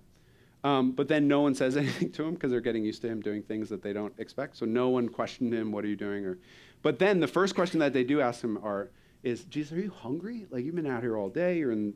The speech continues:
the midday sun." This is what he says. Jesus said to them, "My food is to do the will of him who sent me and to accomplish his work." Which I just picture the disciples like, "Oh, here we go." Right? Like, <sighs> somebody catch the metaphor, right? Um,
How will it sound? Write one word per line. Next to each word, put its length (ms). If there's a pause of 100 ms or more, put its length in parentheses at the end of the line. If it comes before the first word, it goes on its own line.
the 60
midday 260
sun." 220
This 100
is 60
what 100
he 40
says. 280 (600)
Jesus 260
said 180
to 60
them, 160
"My 160
food 480
is 140
to 100
do 160
the 100
will 200
of 120
him 180
who 100
sent 280
me 280 (340)
and 80
to 100
accomplish 480
his 200
work." 360 (920)
Which 120
I 60
just 180
picture 220
the 60
disciples 360
like, 220
"Oh, 320
here 180
we 60
go." 160 (640)
Right? 140
Like, 200 (540)
<sighs> 500
somebody 340
catch 260
the 60
metaphor, 540
right? 220
Um, 520